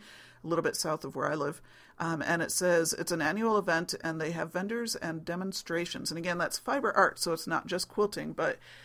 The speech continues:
I'm kinda hoping to get to that. Oh, no, I can't. I'm out of town that weekend. Sugar. Um,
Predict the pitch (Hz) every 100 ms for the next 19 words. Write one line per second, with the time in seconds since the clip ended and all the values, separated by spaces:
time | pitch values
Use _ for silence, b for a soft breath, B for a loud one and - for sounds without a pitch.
0 | B - 226 403 370 392 330 226 330 -
1 | 202 180 - 294 - - - 196 202 196
2 | 170 - 170 170 - 180 160 160 143 143
3 | 165 156 - - - - - 254 226 B
4 | B B B 180 185 180